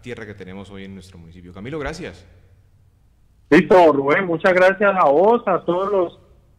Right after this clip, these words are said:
Speaker 2: integrantes del grupo de trabajo, a todos los oyentes y bueno,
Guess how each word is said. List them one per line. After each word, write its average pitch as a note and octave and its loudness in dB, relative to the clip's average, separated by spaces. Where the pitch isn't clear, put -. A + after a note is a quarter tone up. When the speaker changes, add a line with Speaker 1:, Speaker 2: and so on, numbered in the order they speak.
Speaker 2:
integrantes D#3 -4
del E3 -2
grupo D3+ 0
de F#3 0
trabajo, E3+ 0
a - -4
todos D#3+ 0
los F3+ -6
oyentes E3+ -10
y D3 -8
bueno, D#3 -6